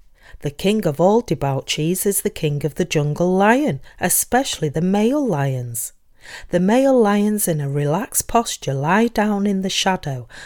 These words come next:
not hunting but only taking naps. When the female lions come back from their arduous hunting trips, the male lions eat the largest share.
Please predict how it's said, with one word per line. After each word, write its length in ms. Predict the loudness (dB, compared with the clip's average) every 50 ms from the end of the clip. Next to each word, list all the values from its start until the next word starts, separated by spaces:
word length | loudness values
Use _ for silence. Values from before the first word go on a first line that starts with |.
| -10 -2
not 260 | 0 0 0 0 -4 0
hunting 540 | 0 2 0 0 -4 -2 -2 -2 -2 -2
but 260 | -4 -4 -4 -4 -2 -2
only 300 | -2 -2 0 -2 -4 -2
taking 640 | -4 -2 -2 -2 -2 -4 -6 -6 -4 -4 -2 -2
naps. 520 | -2 -2 -2 -4 -6 -8 -10 -8 -8 -8 -8 -12 -20 -20 -20 -20 -20 -18 -18 -16 -8 -4
When 180 | -2 -2 -2
the 80 | -2 -4
female 640 | -6 -2 0 0 2 2 2 2 0 0 -2 -2
lions 400 | -2 0 0 0 0 0 -2 -4
come 220 | -6 -6 -6 -6 -4
back 220 | -2 -4 -4 -4
from 200 | -4 -4 -4 -2
their 280 | -2 -2 -2 -2 -4 -4
arduous 640 | -4 -2 0 0 0 -2 -2 -4 -2 -2 -4 -4 -6
hunting 520 | -4 -4 -4 -4 -4 -6 -4 -4 -4 -4
trips, 460 | -4 -2 -2 -2 -2 -2 -4 -8 -10 -10 -14 -18 -18 -14 -4 0
the 80 | 0
male 420 | 2 2 4 4 4 4 4 6 4
lions 460 | 4 4 2 0 0 -2 -2 -4 -4 -4
eat 220 | -4 -4 -4 -2 0
the 100 | 0 0
largest 520 | 2 2 0 0 -2 -2 -2 -2 -2 -2
share. 520 | -2 0 0 2 2 2 2 0 -2 -6